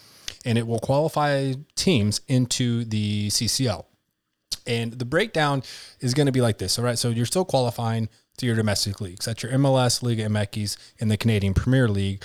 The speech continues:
as well as member association clubs, which means that the U S L Championship, U S L League One, U S L League Two, National Premier Soccer League, which is the former N A S L.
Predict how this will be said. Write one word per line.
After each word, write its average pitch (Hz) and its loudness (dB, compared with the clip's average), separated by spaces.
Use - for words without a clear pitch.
as 127 0
well 160 6
as 143 2
member 127 0
association 110 -2
clubs, 98 -4
which - -2
means 160 2
that 123 -2
the 117 0
U 117 4
S - 0
L 104 -6
Championship, 165 -2
U 104 0
S - 0
L 98 -4
League 98 -6
One, 123 0
U 107 -2
S 98 -2
L 95 -6
League 98 -10
Two, 151 0
National 151 2
Premier 120 2
Soccer 135 0
League, 113 -2
which 113 -4
is 107 -2
the 107 -6
former 127 2
N 160 8
A 123 8
S 95 0
L. 95 -6